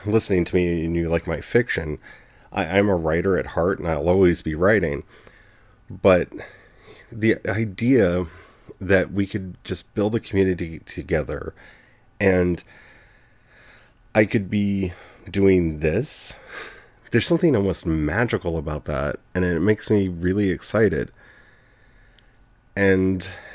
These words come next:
ever since I started thinking about that, I've wanted to have this conversation with all of you. 'Cause, you know, I don't view this as, you know, necessarily my show. I mean, yeah,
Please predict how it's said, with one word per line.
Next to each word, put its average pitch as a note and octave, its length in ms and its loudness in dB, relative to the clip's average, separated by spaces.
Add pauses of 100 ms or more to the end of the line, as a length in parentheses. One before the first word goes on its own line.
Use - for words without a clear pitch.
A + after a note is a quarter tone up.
(140)
ever A#2+ 160 4
since B2+ 220 0
I A2 60 2
started F#2 360 0
thinking F#2 340 0
about E2 280 -2
that, D2+ 300 -4 (800)
I've F#2+ 140 2
wanted F2+ 280 0
to F2 100 -8
have D#2+ 420 -6
this E2+ 220 0
conversation D2+ 920 -6 (500)
with F#2 260 4
all C#2 180 -6
of - 140 -12
you. - 240 -14 (800)
'Cause, E2+ 640 0 (1200)
you G2 120 4
know, F2+ 180 0 (100)
I G2+ 80 4
don't B2 320 2 (360)
view G2 240 0
this F#2+ 340 4
as, F2 420 -4 (220)
you E2+ 140 0
know, E2 140 -2
necessarily F2+ 680 -2
my E2 300 -2
show. E2 520 -2 (360)
I - 20 -2
mean, G2+ 160 6
yeah, G2 160 4